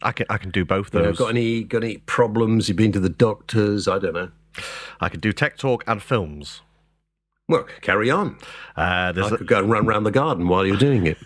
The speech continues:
Speaker 1: <laughs> Uh, there's a gentleman called, uh, Frank Dickman.
Speaker 2: Unfortunate name.
Speaker 1: Well, it's very apt in this case.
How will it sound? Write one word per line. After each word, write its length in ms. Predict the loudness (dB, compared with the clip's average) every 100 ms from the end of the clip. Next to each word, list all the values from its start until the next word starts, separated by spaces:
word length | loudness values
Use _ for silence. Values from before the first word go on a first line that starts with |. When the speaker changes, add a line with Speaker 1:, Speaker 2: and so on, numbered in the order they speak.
| -12 -10
Speaker 1:
<laughs> 280 | -8 -8 -10 -10 -12 -4
Uh, 60 | 0
there's 180 | 0 0
a 80 |
gentleman 400 | 2 0 2 0
called, 320 | 2 0 2 2
uh, 160 | 2
Frank 480 | 0 -2 -4 -4 -10 -4 -2
Dickman. 540 | -2 -2 -6 -6 -8 -10 _ _ _ _ _ _ _ _ _ _ _ _
Speaker 2:
Unfortunate 640 | -6 0 0 0 2 2 2
name. 380 | 0 -2 -8 -14 -16 -6
Speaker 1:
Well, 240 | -4 -4
it's 140 | -4 -2
very 200 | 0 0
apt 260 | -2 -6
in 80 | -6
this 160 | -6 -6
case. 320 | -8 -10